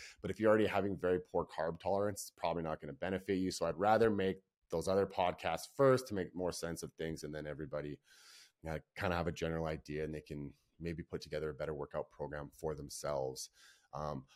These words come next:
I will say, though, carbs are your friend when utilized properly, but there is nothing wrong with doing a cyclical approach of low carb or, like, keto or whichever.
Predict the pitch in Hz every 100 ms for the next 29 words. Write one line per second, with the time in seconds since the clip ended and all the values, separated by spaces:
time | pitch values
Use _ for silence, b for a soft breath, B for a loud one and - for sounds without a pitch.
0 | b - 85 107 113 123 123 107 85 76
1 | - b b b b _ _ - - -
2 | 127 131 151 175 - B B - 92 107
3 | 143 147 180 143 131 156 - _ - 98
4 | 85 92 98 110 113 - 151 151 131 113
5 | 113 90 101 98 95 101 110 120 - 143
6 | 143 107 120 117 113 113 - 104 101 92
7 | - - - - - 123 - 113 104 98
8 | - _ - 104 - 113 98 98 - 90
9 | 87 90 92 90 87 92 82 82 76 -
10 | 85 82 - - 85 76 73 71 69 62
11 | 58 -